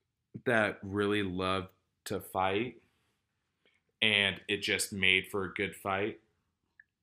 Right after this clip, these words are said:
As you watch the fight,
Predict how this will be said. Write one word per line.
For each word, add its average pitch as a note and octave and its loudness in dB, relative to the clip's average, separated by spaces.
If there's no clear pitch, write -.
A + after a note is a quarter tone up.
As B2 0
you A#2 -2
watch A#2+ 2
the A#2 -4
fight, A2+ 2